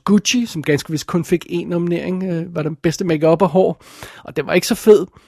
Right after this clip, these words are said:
Så fik jeg anmeldt Flugt, som jo altså er Danmarks bidrag den historisk rekordnominerede film allerede nu, øh, som var fantastisk. Og jeg fik også anmeldt Nightmare Alley, totalt undervurderet film. Og de anmeldelser er lagt op nu.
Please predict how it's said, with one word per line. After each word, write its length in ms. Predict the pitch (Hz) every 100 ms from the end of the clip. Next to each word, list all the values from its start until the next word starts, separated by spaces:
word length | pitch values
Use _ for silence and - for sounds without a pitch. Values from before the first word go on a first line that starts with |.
| -
Så 160 | -
fik 240 | 175 180 160
jeg 100 | 165
anmeldt 400 | 160 160 160 156
Flugt, 760 | - - - 202 - - - - _ _ _ _
som 200 | - 139
jo 60 | 131
altså 220 | - 147
er 120 | 160
Danmarks 800 | 131 170 160 160 165 - - - -
bidrag 500 | 180 160 165 165 143 - _ -
den 400 | 190 156 165 156 - -
historisk 800 | - 180 - 226 185 180 - -
rekordnominerede 1300 | 170 - 190 180 - - 180 180 160 160 131 151
film 300 | 139 - 160
allerede 360 | 123 151 156 151
nu, 220 | 151 151 - - - - - 160
øh, 180 | - 156
som 140 | 151 143
var 80 |
fantastisk. 720 | 131 151 - 180 165 - 196 -
Og 60 |
jeg 100 | 170
fik 100 | 151
også 240 | 165 165 -
anmeldt 400 | 170 165 170 -
Nightmare 760 | 151 147 156 160 165 156 -
Alley, 320 | 143 131 147 147
totalt 720 | - - - - 190 180 -
undervurderet 500 | 147 147 143 139 127
film. 280 | - 156 -
Og 200 | - -
de 200 | 214 208
anmeldelser 520 | 170 165 175 147 - -
er 160 | 147
lagt 300 | 156 151 147 -
op 300 | 147 147 156
nu. 200 | 151